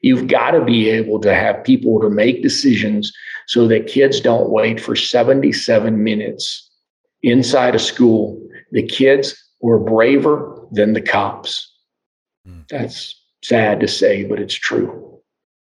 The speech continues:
Speaker 2: Senator Gutierrez, uh, thank you so much, uh, for taking the time. Uh, once again, we'll, we'll check in throughout the session. Uh, it, it should be an interesting one, and, uh, to see where this goes and,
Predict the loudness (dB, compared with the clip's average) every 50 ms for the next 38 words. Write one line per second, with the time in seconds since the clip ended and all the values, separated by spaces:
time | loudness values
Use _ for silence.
0 | _ _ _ _ _ _ _ _ _ _ _ _ _ _ _ _ -8 -8 -6 -4
1 | -4 -4 -4 -6 -6 -4 -4 -4 -2 -2 -4 -4 -4 -6 -6 -6 -8 -8 -6 -6
2 | -8 -10 -10 -8 -6 -6 -6 -6 -6 -6 -4 -4 -4 -4 -4 -6 -6 -10 -10 -10
3 | -10 -8 -8 -8 -10 -10 -12 -10 -8 -8 -8 -8 -8 -10 -10 -10 -10 -10 -8 -8
4 | -8 -8 -10 -12 -12 -12 -12 -10 -10 -8 -10 -10 -8 -10 -8 -6 -4 -4 -2 -4
5 | -4 -4 -6 -4 -4 -4 -6 -6 -6 -8 -6 -6 -4 -4 -6 -6 -4 -4 -4 -4
6 | -4 -6 -8 -8 -8 -6 -4 -4 -6 -8 -8 -8 -6 -6 -6 -6 -6 -6 -8 -8
7 | -8 -10 -12 -12 -12 -12 -12 -12 -10 -12 -14 -14 -14 _ -18 -18 -18 -16 _ -10
8 | -8 -8 -6 -6 -6 -6 -6 -8 -8 -8 -10 -10 -10 -8 -8 -10 -8 -8 -8 -8
9 | -8 -10 -10 -12 -12 -12 -10 -10 -10 -10 -10 -12 -12 -12 -12 -12 -8 -8 -8 -6
10 | -6 -6 -6 -6 -8 -8 -6 -6 -6 -4 -4 -4 -4 -6 -6 -8 -8 -10